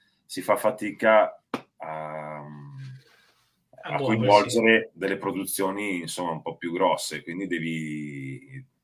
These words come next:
Speaker 1: devi darti da fare te in qualche modo.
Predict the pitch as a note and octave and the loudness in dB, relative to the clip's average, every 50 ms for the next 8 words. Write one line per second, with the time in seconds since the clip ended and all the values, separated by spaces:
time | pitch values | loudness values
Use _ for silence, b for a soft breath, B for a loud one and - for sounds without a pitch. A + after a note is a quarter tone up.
0 | _ _ _ _ _ _ _ _ _ - F2+ F#2+ F#2 F#2 F2 - - F#2+ F#2+ E2 | _ _ _ _ _ _ _ _ _ -4 -2 2 2 2 2 0 -2 -2 -2 -2
1 | - - F#2 F2 F2+ F#2 F2 - - F#2 F#2 F#2+ F#2+ F2 D#2+ D#2+ D#2+ D2+ - - | 0 2 2 2 4 2 -2 -4 -4 -2 0 0 0 -2 -2 -4 -6 -6 -6 -10
2 | D#2 D#2+ D#2+ D#2 D2+ C#2+ C#2 B1 A1+ - | -10 -8 -6 -6 -6 -6 -8 -10 -12 -14